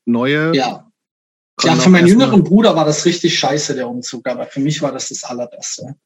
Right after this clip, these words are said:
Speaker 1: Okay. Also schnell, also schnell Leu-, Freunde, Freundinnen gefunden und alles.
Speaker 2: Ja, ja. Ja,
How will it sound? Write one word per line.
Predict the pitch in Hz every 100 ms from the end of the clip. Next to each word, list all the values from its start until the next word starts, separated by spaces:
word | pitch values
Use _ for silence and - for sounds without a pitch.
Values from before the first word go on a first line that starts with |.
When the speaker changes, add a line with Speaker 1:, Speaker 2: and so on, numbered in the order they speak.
| _
Speaker 1:
Okay. | - - 92 - _ 135 - -
Also | 117 110
schnell, | 101 107
also | 113 110
schnell | - 113
Leu-, | 123 117
Freunde, | - - 135 131 131
Freundinnen | 120 123 127 123
gefunden | 117 123 120 120 120 113 123
und | 120
alles. | 113 110 - - -
Speaker 2:
Ja, | 143 165 139 - - _
ja. | - 139 131 - _ _ _ _ _ _ _ -
Ja, | 135 147